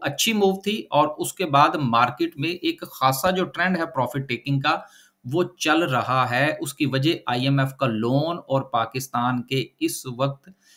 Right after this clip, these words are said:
जो सियासी हालात हैं वो सबसे ज्यादा मार्केट को मुतासिर कर रहे हैं। आखिर में again इस वक्त जो मार्केट की सिचुएशन है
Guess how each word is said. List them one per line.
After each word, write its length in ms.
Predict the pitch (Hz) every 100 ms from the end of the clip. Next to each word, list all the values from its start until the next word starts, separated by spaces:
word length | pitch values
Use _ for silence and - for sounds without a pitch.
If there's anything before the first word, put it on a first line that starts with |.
| _ -
जो 200 | 135 143
सियासी 480 | - 127 131 185
हालात 420 | 156 123 107 113 117
हैं 140 | 135
वो 120 | 143
सबसे 600 | 135 - 151 143 - 160 147
ज्यादा 440 | 107 120 117 131
मार्केट 540 | 135 110 107 110 127 -
को 180 | - 131
मुतासिर 680 | 113 107 - 104 - 131 -
कर 100 | 120
रहे 260 | 104 95 95
हैं। 260 | - - _ _ - - - - _
आखिर 260 | 139 - 202
में 240 | 208 208
again 360 | 139 131 165 196 196 -
इस 160 | 208 -
वक्त 200 | 208 208
जो 100 | 196
मार्केट 340 | 175 147 139 -
की 120 | 180
सिचुएशन 480 | 165 147 156 175 160
है 140 | 170